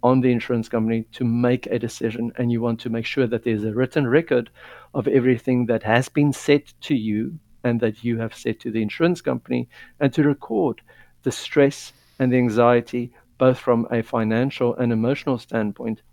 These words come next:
what that this delay is causing you, so that if there were to be a legal claim at a later stage,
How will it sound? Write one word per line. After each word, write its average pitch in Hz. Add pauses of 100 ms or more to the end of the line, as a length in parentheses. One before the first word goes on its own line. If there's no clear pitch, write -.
what 120 (260)
that 117
this 131
delay 113
is -
causing 196
you, 104
so 110
that 107
if 160
there 185
were 170
to -
be 117
a 113
legal 107
claim 107 (100)
at -
a 110
later 104
stage, -